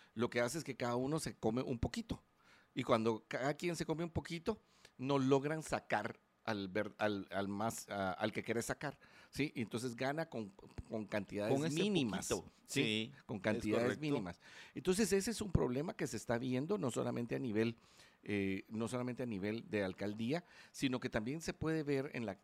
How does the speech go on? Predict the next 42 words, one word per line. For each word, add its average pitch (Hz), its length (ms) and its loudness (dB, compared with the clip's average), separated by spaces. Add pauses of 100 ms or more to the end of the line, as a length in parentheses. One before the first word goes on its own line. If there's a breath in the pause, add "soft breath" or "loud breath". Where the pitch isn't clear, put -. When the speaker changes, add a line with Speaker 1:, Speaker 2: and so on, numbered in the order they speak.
Speaker 1:
atomización 101 1000 -4 (200)
de 110 200 2
los 110 180 0
binomios 95 380 -6
presidenciales. 92 680 -4
O 90 60 -10
sea, 104 140 -4
¿qué 104 80 -10
está 104 200 -4
pasando? 113 460 -2 (340 loud breath)
Yo 214 100 -2
te - 80 -4
diría 180 300 2
que - 80 -2
aún 147 420 4 (440 soft breath)
en 113 360 -4
muchas 139 400 0
otras 123 260 -6
alcaldías, 110 600 -4
como 90 200 -8
la 87 100 -4
de 87 60 -4
la 85 100 -6
Ciudad 85 200 -6
de 104 40 -2
Guatemala, 107 600 -2
en 85 200 -6
la 82 80 -6
de 85 100 -4
Villanueva, 110 640 -2 (540 loud breath)
tú 165 140 0
puedes 160 360 2
ver 117 160 2
ese, 98 220 -6
esa, 95 500 -4 (200)
e-, 107 200 -8
esa, 107 320 -4
ese 117 180 -4
fenómeno. 90 420 -6 (280 loud breath)
Cuando 98 240 -4
tienes 123 340 0
muchas 131 640 0